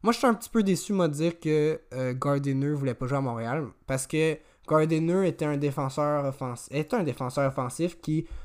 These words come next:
aurait pu, euh, épauler Shea Weber sur la première paire. Puis je pense que, tout simplement, probablement que Marc Bergevin, il a fait des, euh, des avances, mais, euh, ça reste que le défenseur de la formation torontoise a quand même, euh, c'est quand même lui qui a le dernier mot, puis je pense pas qu'il a accepté.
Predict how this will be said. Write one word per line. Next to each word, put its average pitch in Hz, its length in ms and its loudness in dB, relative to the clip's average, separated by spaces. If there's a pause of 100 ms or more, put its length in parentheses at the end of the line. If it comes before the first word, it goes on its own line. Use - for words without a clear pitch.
aurait 143 220 4
pu, 175 340 4
euh, 160 120 6
épauler 143 400 2
Shea 147 180 0
Weber 135 300 2
sur 147 120 -2
la 127 120 2
première 127 360 -4
paire. 139 460 0 (480)
Puis 127 100 -6
je - 80 -8
pense 143 260 0
que, 120 300 -2
tout - 140 -12
simplement, 139 440 0
probablement 202 360 8
que 165 60 0
Marc 160 180 6
Bergevin, 139 400 2
il 147 160 2
a 120 60 0
fait 139 220 -2
des, 120 300 -2
euh, 110 160 -2
des 117 200 -6
avances, 120 440 -2
mais, 113 380 -4
euh, 101 560 -6
ça - 160 -6
reste 120 240 -6
que 131 60 -2
le 110 200 -4
défenseur 117 720 -4
de 104 420 -6
la 107 140 -10
formation 117 440 -6
torontoise 113 540 -4
a 104 220 -6
quand 113 160 -4
même, 113 260 -4
euh, 107 160 -6 (480)
c'est - 120 -10
quand 175 100 8
même 160 140 6
lui 170 60 4
qui 185 100 6
a - 20 10
le 147 60 6
dernier 143 260 4
mot, 147 180 2
puis 131 300 0
je - 80 -12
pense 127 180 -2
pas 143 120 -4
qu'il 139 120 -2
a 135 40 -2
accepté. - 420 -8